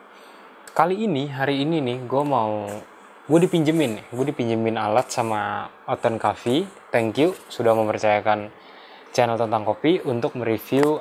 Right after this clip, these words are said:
alat seduh ini. Alat seduhnya apa, teman-teman bisa lihat. Ini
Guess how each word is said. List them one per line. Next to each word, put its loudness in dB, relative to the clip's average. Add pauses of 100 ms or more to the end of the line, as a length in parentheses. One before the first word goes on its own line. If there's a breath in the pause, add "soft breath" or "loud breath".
alat 0
seduh -2
ini. 0
Alat -2
seduhnya -4
apa, -2
teman-teman -4
bisa -4
lihat. -2 (480)
Ini -4